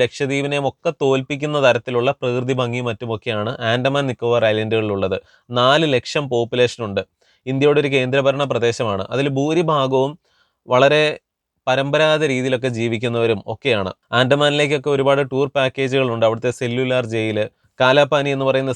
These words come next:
സിനിമ, അവിടെയാണ് നോർത്ത് സെന്റിനൽ ഐലൻഡ്. ഇതിനെക്കുറിച്ചൊക്കെ നമ്മൾ പണ്ട് വീഡിയോ ചെയ്തിട്ടുണ്ട്. അതായത്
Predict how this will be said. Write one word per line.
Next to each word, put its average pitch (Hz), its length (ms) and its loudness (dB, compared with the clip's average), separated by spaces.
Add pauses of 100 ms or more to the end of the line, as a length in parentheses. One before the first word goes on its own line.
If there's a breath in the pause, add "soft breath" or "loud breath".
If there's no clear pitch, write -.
സിനിമ, 120 240 -4 (380)
അവിടെയാണ് 143 320 2 (100)
നോർത്ത് 143 420 0
സെന്റിനൽ 131 420 -4 (280)
ഐലൻഡ്. 120 360 0 (560)
ഇതിനെക്കുറിച്ചൊക്കെ 139 500 0
നമ്മൾ 135 240 2
പണ്ട് 131 220 0
വീഡിയോ 131 280 2
ചെയ്തിട്ടുണ്ട്. 110 440 0 (300)
അതായത് 147 220 2